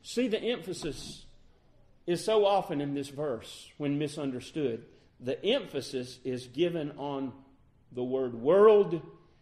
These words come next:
and the world whosoever believeth, meaning whosoever will choose to believe.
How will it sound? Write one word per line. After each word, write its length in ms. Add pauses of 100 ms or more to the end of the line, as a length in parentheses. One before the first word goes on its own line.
(300)
and 200
the 60
world 600 (420)
whosoever 520
believeth, 600
meaning 460
whosoever 500
will 140
choose 320
to 80
believe. 420